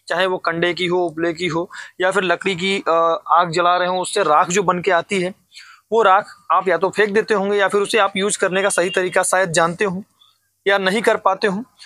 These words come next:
तो इस वीडियो में मैं आपको राख को किन किन तरीकों से अपने गार्डन में यूज़ करना है और उसके क्या क्या लाभ हैं, उसमें क्या क्या बेनिफिशियल आपको मिलेगा,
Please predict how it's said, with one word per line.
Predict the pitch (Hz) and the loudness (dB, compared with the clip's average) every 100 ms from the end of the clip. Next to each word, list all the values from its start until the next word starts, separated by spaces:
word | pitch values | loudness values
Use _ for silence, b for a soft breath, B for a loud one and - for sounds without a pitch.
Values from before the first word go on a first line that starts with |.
| B - | B -4
तो | |
इस | 240 | -2
वीडियो | 196 214 226 | 0 2 2
में | |
मैं | 220 | 4
आपको | 196 185 233 | 2 2 2
राख | 220 170 190 - | 4 4 2 0
को | 226 | -4
किन | - 202 | 0 -2
किन | 202 226 | 0 0
तरीकों | 202 196 208 | 0 0 -2
से | 208 | 0
अपने | 190 190 190 | -2 0 2
गार्डन | 165 185 | 2 2
में | 196 175 | -2 -2
यूज़ | 185 190 | -4 -2
करना | 185 190 | -2 0
है | 214 | 0
और | 208 | 0
उसके | 202 240 | -2 -6
क्या | - 190 185 | -2 0 2
क्या | 226 | 2
लाभ | 196 180 190 | 2 2 2
हैं, | 214 | 0
उसमें | 196 214 | -2 -4
क्या | 202 180 | -2 0
क्या | 208 | 0
बेनिफिशियल | 185 180 185 196 233 220 220 | 0 -2 -2 -2 -2 0 0
आपको | - - | 0 0
मिलेगा, | 185 165 185 202 196 | -2 0 0 0 -2